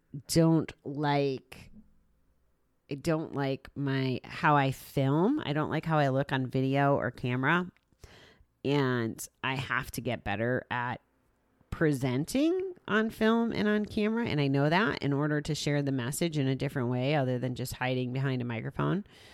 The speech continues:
So that's gonna make me feel vulnerable. Like, I don't feel like I look like a movie star. I don't wear makeup. I don't even know how to do makeup, like the before and after on TikTok.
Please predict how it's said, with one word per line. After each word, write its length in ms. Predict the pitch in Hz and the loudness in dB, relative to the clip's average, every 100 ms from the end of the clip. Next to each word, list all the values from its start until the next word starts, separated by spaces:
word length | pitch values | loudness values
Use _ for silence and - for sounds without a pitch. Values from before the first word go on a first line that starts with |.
| - - - - - - _ _ _ _ _ _ | -20 -20 -20 -20 -20 -20 _ _ _ _ _ _
So 200 | - 190 | -2 2
that's 240 | 170 208 - | 4 2 2
gonna 200 | 320 302 | 0 2
make 200 | 254 220 | 0 2
me 140 | 202 | 0
feel 240 | 185 175 165 | 4 4 4
vulnerable. 840 | 147 156 143 135 123 117 127 156 | 6 4 6 4 2 2 2 0
Like, 200 | 151 139 - | -6 -6 -2
I 120 | 160 | 2
don't 180 | 185 240 | 2 2
feel 120 | 202 | 4
like 160 | 180 175 | 4 6
I 100 | 156 | 6
look 180 | 143 147 | 6 4
like 180 | 139 | 0
a 60 | 139 | 2
movie 320 | 143 139 127 | 0 2 0
star. 480 | 139 - 123 123 135 - | -2 0 0 2 0 2
I 80 | |
don't 240 | 170 185 - | 2 4 4
wear 400 | 151 160 160 156 | 4 6 4 4
makeup. 320 | 147 143 147 | 2 0 -2
I 100 | 160 | 4
don't 180 | 202 226 | 6 6
even 180 | 185 160 | 6 4
know 80 | 156 | 4
how 160 | 160 | 4
to 80 | 143 | 2
do 220 | 135 147 | 2 2
makeup, 440 | 156 160 180 170 - | 2 2 2 2 2
like 240 | 143 131 | 0 0
the 80 | 123 | -6
before 380 | 120 - 143 139 | -6 -2 0 2
and 80 | |
after 340 | 139 147 - 131 | 0 -2 -2 -2
on 140 | 127 | 0
TikTok. 560 | 127 185 - 202 208 | -2 -2 4 6 6